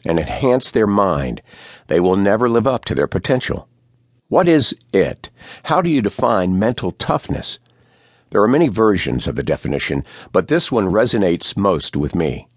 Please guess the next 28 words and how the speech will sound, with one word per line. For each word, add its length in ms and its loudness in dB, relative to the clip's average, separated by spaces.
Mental 380 2
toughness 760 -2
allows 460 2
a 60 0
person 420 0
to 160 -4
persevere 880 0
through 280 -2
difficult 580 0
circumstances 920 0
and 180 0
emerge 520 2
without 320 2
losing 400 0
confidence. 680 -4
There 160 4
are 60 4
three 260 0
things 400 2
I 40 4
want 220 2
you 80 -2
to 80 0
focus 420 0
on 260 0
from 180 -2
that 180 0
sentence. 540 -2